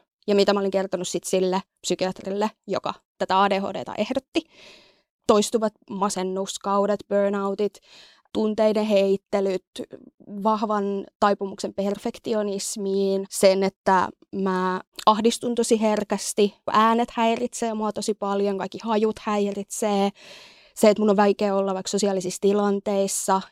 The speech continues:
ja sit erityisesti huono itsetunto. Tavallaan se suorittaminen ja huono itsetunto on ollut sellainen niin kuin toistuva teema. Ja sit mä kerroin, että mulla on ollut päihdeongelma, että mulla on ollut syömishäiriö, kaikki nää.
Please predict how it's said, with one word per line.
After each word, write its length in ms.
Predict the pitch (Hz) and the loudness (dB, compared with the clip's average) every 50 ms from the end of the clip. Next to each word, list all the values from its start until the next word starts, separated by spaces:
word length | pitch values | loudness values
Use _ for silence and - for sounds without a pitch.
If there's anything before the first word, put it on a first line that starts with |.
| - - | -12 -6
ja 240 | 190 196 190 175 - - | -4 -4 -4 -4 -6 -6
sit 240 | - - 220 202 - _ | -4 -2 -2 -2 -2 _
erityisesti 920 | 214 214 220 214 214 - 202 190 190 196 - 202 196 - - - 185 180 113 - - 196 - | 0 0 0 0 0 0 0 0 0 0 -2 -4 -6 -6 -10 -10 -10 -10 -10 -10 -10 -2 2
huono 240 | 202 190 190 190 - | 2 2 2 0 -2
itsetunto. 800 | - 196 190 - - - - - _ - - - - 143 - - - - - - - - - _ _ _ _ _ _ _ _ _ - | -6 -8 -8 -6 -8 -8 -8 -8 _ -12 -10 -10 -10 -8 -8 -8 -10 -10 -16 -20 -20 -20 -20 _ _ _ _ _ _ _ _ _ 2
Tavallaan 260 | 226 220 214 202 208 | 4 4 4 4 2
se 40 | 208 | 0
suorittaminen 720 | - - 254 247 240 233 226 220 - - - 196 190 185 180 | 2 4 4 4 4 2 0 -4 -4 -6 -6 -4 -4 -6 -4
ja 60 | 180 | -4
huono 220 | 185 180 180 185 - | -4 -4 -4 -6 -6
itsetunto 480 | - - - 190 - - - - - - | -4 -4 -4 -4 -4 -8 -10 -10 -10 -12
on 140 | - - - | -12 -10 -10
ollut 160 | - - 226 | -10 -10 -8
sellainen 460 | - - - - - - - 120 117 - _ - - - | -8 -8 -8 -8 -8 -8 -10 -12 -12 -16 _ -20 -16 -14
niin 100 | - - | -12 -12
kuin 180 | - - 220 - _ _ _ - | -10 -12 -12 -16 _ _ _ 0
toistuva 360 | - 180 208 - - - - - | 0 0 0 -2 -6 -8 -6 -6
teema. 340 | - 113 - - 226 254 262 - _ _ _ - - - - _ _ _ _ _ _ _ _ _ | -4 -4 -2 -2 -2 -4 -4 -6 _ _ _ -20 -20 -20 -20 _ _ _ _ _ _ _ _ _
Ja 180 | - 269 277 294 | 6 6 6 6
sit 120 | 294 233 | 6 4
mä 80 | 220 247 | 4 6
kerroin, 360 | - 320 311 320 320 294 277 | 6 6 6 6 6 6 6
että 100 | 277 262 | 4 4
mulla 120 | 262 262 269 | 4 4 4
on 40 | |
ollut 180 | 277 294 269 - - | 4 2 0 0 2
päihdeongelma, 720 | 196 185 190 190 196 208 208 208 208 214 220 220 226 247 254 | 2 4 4 4 4 4 4 4 4 2 2 0 0 2 2
että 100 | 277 277 | 2 4
mulla 180 | 302 311 320 | 4 4 4
on 60 | 320 | 4
ollut 240 | 320 320 330 330 320 _ _ _ - 247 | 4 4 2 0 -2 _ _ _ -4 0
syömishäiriö, 920 | - - 214 190 190 190 185 190 208 - 208 202 190 190 185 208 220 220 | 4 6 6 8 6 6 2 0 0 0 -2 -2 0 0 0 0 -2 2
kaikki 300 | - 320 359 359 - 320 | 2 2 2 2 0 -2
nää. 220 | 226 180 156 156 | -2 -2 -4 -8